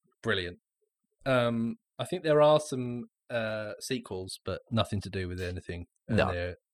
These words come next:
Speaker 1: awful. Never seen 'em. Don't wanna see 'em. This is
Speaker 2: No.
Speaker 1: the best.
Speaker 2: No.
Speaker 1: Best.
Speaker 2: I mean,
Speaker 1: Inverted commas.
Speaker 2: sh-, he's got a shout out here for the most adequately named, um, director of anything ever. His first name is Rowdy.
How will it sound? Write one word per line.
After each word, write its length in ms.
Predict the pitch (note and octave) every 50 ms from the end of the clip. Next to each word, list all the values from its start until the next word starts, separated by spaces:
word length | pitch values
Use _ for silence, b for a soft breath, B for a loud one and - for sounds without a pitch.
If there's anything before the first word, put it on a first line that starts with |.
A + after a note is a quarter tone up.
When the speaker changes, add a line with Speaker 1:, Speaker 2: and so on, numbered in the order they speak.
| _ -
Speaker 1:
awful. 340 | G#2+ G2 F2 - E2 E2 F#2+
Never 180 | A2+ A#2+ A2+ G2+
seen 180 | - - F2+ F2+
'em. 100 | F2 -
Don't 140 | - G#2+ G#2
wanna 140 | F#2+ F#2+ F2+
see 120 | - - F2+
'em. 100 | F#2+ F#2+ - _ _
This 140 | - A2 -
is 60 | G2+
Speaker 2:
No. 80 | G2+ E2+
Speaker 1:
the 60 | A#1+
best. 300 | - F2 - - - - _ _ _ B B B B B B
Speaker 2:
No. 200 | A2 G2 E2+ D#2+ - - _ _ _ - - A2 _
Speaker 1:
Best. 400 | G#2+ F#2+ E2+ - - - - - _ _ _ _ _ _ _ _ _ _ _ _ G#2 F#2 - - - -
Speaker 2:
I 60 | B2+
mean, 160 | C3 C3+ C3
Speaker 1:
Inverted 60 | - _ _ _ -
commas. 120 | - -
Speaker 2:
sh-, 160 | - - - C3 C3 - - - - _ _
he's 140 | D3 B2+ -
got 120 | F#3+ -
a 40 | A#2
shout 260 | - - B2+ A#2 A2
out 160 | G2+ F#2+ -
here 180 | F#2 F#2+ F2+ F2 _ _
for 240 | - - A2 G2 F#2+
the 120 | F2+ G2+
most 420 | F#2+ G2+ G#2 G2+ F#2+ - - - - _
adequately 500 | - G#2+ G2 G2+ G2 - A2 G2 - F#2+
named, 420 | F2 F2+ F#2 F2+ F2 F2 F2 F2 E2+ - _ - _ _ _ _ _ _ _ _ _ _
um, 460 | F#2+ F#2 F2+ F2 F2 F2 F2 F2 F2 - _ _ _ _ -
director 600 | - G2 G2+ G2 F#2+ - - - G2 E2 E2 D#2 _ _
of 180 | - F#2 F2 F2+
anything 360 | F#2+ F#2 F#2+ F2+ - F2+ F#2
ever. 320 | - F#2+ F#2+ F#2 F#2 E2+ E2+ _ _ _ _ _ _ _
His 180 | - C#3+ C3 -
first 320 | - E3 D#3 D#3 - -
name 280 | C3+ A2+ A2 G#2+ A2+ A2+
is 180 | - C3 A2 -
Rowdy. 720 | A#2 A2+ G#2+ A2+ A#2 A2+ A2 A2 F#2 G2 D#2+ D2 D#2 -